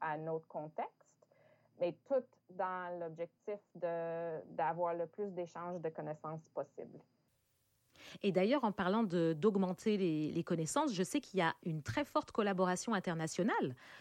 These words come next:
Speaker 2: de Copé Con-, Canada avec d'autres organisations, euh, qui ont cette approche éco-santé. Euh, tu peux nous en parler un petit peu, comment vous fonctionnez, euh, à l'international ?
Speaker 1: Oui, ben, au début, le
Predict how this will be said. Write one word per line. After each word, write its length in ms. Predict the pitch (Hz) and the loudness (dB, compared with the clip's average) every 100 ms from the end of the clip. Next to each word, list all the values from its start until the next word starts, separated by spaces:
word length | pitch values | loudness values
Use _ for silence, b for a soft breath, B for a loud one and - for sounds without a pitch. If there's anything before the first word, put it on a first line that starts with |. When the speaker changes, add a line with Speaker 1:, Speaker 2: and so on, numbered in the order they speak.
| - | -2
Speaker 2:
de 220 | 143 311 | 4 6
Copé 340 | - 233 247 | 6 6 4
Con-, 240 | 233 226 - - | 2 0 0 2
Canada 560 | 196 185 175 214 277 - | 2 4 4 2 0 -2
avec 340 | 165 165 147 | 0 0 0
d'autres 320 | 151 247 - | 2 2 2
organisations, 800 | 180 185 185 170 170 - 202 196 190 B - - | 0 2 2 2 0 -2 -2 -2 -4 B -8 -2
euh, 100 | 170 | -2
qui 280 | - 175 180 | -2 0 0
ont 220 | 185 185 | 0 0
cette 200 | - 175 | 0 0
approche 520 | 165 - 180 - - - | -2 0 0 0 -6 -6
éco-santé. 640 | 165 180 - 156 240 381 - B B _ 175 | -4 -2 -4 -2 0 0 -2 B B _ 0
Euh, 140 | 160 | 2
tu 140 | - 202 | 0 6
peux 100 | 233 | 8
nous 180 | 214 | 10
en 60 | 196 | 8
parler 280 | 214 190 392 359 | 8 6 6 4
un 20 | |
petit 140 | - | 4
peu, 140 | 269 415 | 6 8
comment 220 | 262 240 | 8 8
vous 220 | 185 226 | 6 2
fonctionnez, 800 | 311 277 247 - 247 254 320 339 - - | 4 6 6 6 8 8 6 0 -2 2
euh, 220 | 196 185 - | 6 6 6
à 120 | 185 | 4
l'international ? 800 | 196 202 196 190 208 233 370 151 - | 4 2 2 2 0 0 0 -2 -2
Speaker 1:
Oui, 160 | 226 370 605 | 2 2 2
ben, 540 | 233 208 220 220 220 208 - | 2 4 4 2 0 -6 -6
au 160 | 202 202 | -2 -2
début, 380 | 214 208 262 311 | -2 -4 -4 -2
le 500 | 269 214 208 208 | -2 -2 -2 -4